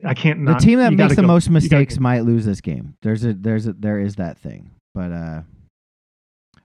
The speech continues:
Speaker 2: oh, Cold Cuts just, uh, texted <laughs> all of us and asked who the Knicks are getting tonight. I'll just send him a link to this podcast. He's gotta get through an hour and a half of Andy Cap,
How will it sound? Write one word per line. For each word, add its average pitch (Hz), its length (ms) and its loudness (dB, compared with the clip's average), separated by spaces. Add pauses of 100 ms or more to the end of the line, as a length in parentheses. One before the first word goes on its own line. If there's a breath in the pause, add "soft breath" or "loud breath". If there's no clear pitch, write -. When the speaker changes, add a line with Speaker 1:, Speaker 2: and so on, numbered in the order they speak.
Speaker 2:
oh, 160 280 4 (260)
Cold 175 240 4
Cuts - 260 0
just, - 280 -4
uh, 101 80 2
texted 110 540 -4
<laughs> - 40 -2
all 110 200 -2
of 104 140 -4
us 101 220 -6 (300 loud breath)
and 110 100 0
asked 110 220 0
who 135 80 2
the 107 120 2
Knicks 107 240 0
are 104 60 -2
getting 92 240 -2
tonight. 85 320 -6
I'll 107 80 -4
just 127 200 0
send 165 120 4
him 156 80 6
a 147 60 4
link 160 200 4
to 170 100 0
this 156 140 0
podcast. 120 640 0 (360)
He's 135 180 -2
gotta 165 180 4
get 170 140 2
through 165 160 6
an 147 100 4
hour 147 220 4
and 156 80 4
a 151 40 4
half 160 200 2
of 143 120 0
Andy 139 240 2
Cap, 160 400 -4